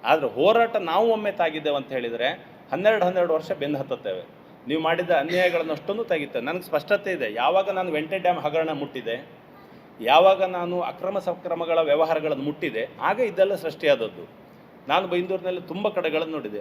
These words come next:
ಐವತ್ತೈವತ್ತು ಎಕರೆ, ನೂರು ನೂರು ಎಕರೆ ಒಬ್ಬೊಬ್ರಿಗೆ ಸ್ಯಾಂಕ್ಷನ್ ಆದ ತುಂಬ ಕಡೆ ಇತ್ತು. ನಾನು ಯಾವಾಗ ಅದನ್ನು ಡಿಗ್ ಮಾಡ್ಲಿಕ್ಕೆ ಸ್ಟಾರ್ಟ್ ಮಾಡಿದೆ,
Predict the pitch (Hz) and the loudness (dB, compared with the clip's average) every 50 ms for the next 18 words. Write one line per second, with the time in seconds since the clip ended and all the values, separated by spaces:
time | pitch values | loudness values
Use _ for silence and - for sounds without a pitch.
0 | - - 156 196 208 202 208 180 170 160 156 156 151 135 - - 139 139 135 135 | -8 -6 -6 -4 -4 -6 -4 -6 -4 -4 -4 -6 -8 -10 -8 -4 -2 0 0 0
1 | 131 151 180 190 196 185 180 160 147 135 - - 135 135 131 131 131 - - - | 0 -2 -4 -2 -2 -4 -4 -2 -2 -4 -4 -4 -2 0 0 0 -2 -6 -16 -20
2 | - - - 143 151 160 180 180 160 156 147 - 147 151 151 - 156 147 135 139 | -18 -8 -6 -4 0 2 2 2 2 -2 -8 -6 -6 -8 -8 -8 -10 -10 -10 -8
3 | 185 185 180 - 190 226 240 233 - - 143 143 151 143 - - 98 - - - | -10 -10 -10 -10 -6 2 2 2 2 2 -2 -2 -2 -4 -6 -14 -18 -18 -18 -20
4 | - - - - - - - 117 139 160 160 151 151 175 214 240 247 240 226 214 | -20 -20 -20 -20 -20 -14 -6 -4 -2 -2 0 0 2 2 4 4 4 6 6 4
5 | 185 220 240 247 233 185 202 - 185 214 208 202 202 190 180 - 170 165 156 156 | 6 6 4 4 4 0 -2 -2 0 0 0 2 2 0 0 2 2 2 2 2
6 | 151 143 135 131 117 113 117 | -2 -2 -2 -2 -2 -2 -2